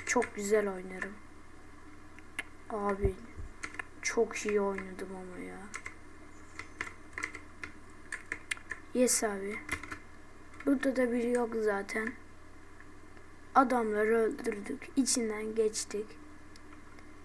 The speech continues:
Birinci de olmayı bekliyorum abi bu videoda.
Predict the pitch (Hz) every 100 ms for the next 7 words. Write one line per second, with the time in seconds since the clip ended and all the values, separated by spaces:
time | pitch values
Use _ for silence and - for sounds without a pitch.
0 | - - - 240 269 277 254 240 208 254
1 | 262 254 240 240 226 233 - 240 226 214
2 | 208 202 196 208 233 233 214 - 226 214
3 | 214 196 202